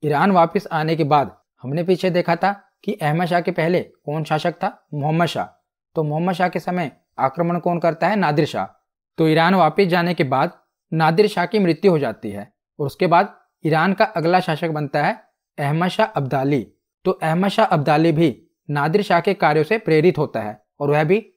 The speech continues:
भारत पर सात बार आक्रमण करता है। वह अपना पहला आक्रमण सत्रह सौ अड़तालीस ईस्वी में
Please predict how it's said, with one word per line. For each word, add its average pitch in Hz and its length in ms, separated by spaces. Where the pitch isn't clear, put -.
भारत 156 440
पर 120 140
सात 185 300
बार 170 340
आक्रमण 160 400
करता 151 360
है। 139 180
वह 151 220
अपना 180 220
पहला 165 340
आक्रमण 165 440
सत्रह 196 320
सौ 208 100
अड़तालीस 180 680
ईस्वी 165 260
में 156 220